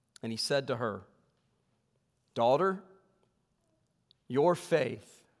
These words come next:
has made you well. Go in peace."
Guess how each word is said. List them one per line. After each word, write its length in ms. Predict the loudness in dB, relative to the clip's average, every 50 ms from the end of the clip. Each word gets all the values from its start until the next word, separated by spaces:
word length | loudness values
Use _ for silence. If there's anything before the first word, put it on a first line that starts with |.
| _ _ _ _ _ _ _ _ _ _ _ _ _ _ _ _ _
has 160 | -12 -10 -8
made 260 | -6 -6 -6 -6 -6
you 120 | -8 -8 -8
well. 320 | -8 -8 -10 -10 -14 -16 _ _ _ _ _ _ _ _ _ _ _ _ _ _ _ _ _ _ _ _ _ _ _ _ _ _ _ -4
Go 180 | -2 -2 -2
in 80 | -2 -4
peace." 440 | -8 -12 -16 -16 -16 -20 -20 -20 -20